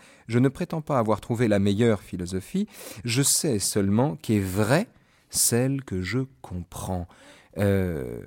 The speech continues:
à quoi on pourrait dire, voilà un homme qui, et d'ailleurs c'est, c'est une lettre dont, dont les détracteurs de Spinoza se sont servis pour dire que, euh,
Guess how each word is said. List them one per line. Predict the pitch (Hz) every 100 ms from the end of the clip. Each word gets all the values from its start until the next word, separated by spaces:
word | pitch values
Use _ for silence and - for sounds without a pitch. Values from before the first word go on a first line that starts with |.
| - 50 50
à | - -
quoi | - 101 73
on | 69
pourrait | - - 60
dire, | 62 147 156 90
voilà | 80 80
un | 76 69 113
homme | 170 127
qui, | - - - -
et |
d'ailleurs | 104 110
c'est, | - -
c'est | - -
une | 90
lettre | 113 -
dont, | 90 87 82
dont | 92
les | 85
détracteurs | 101 98 104
de | 101
Spinoza | 90 - 73 92
se | -
sont | - -
servis | - 85 120 208 165 - - -
pour | - -
dire | 123 131 -
que, |
euh, | 78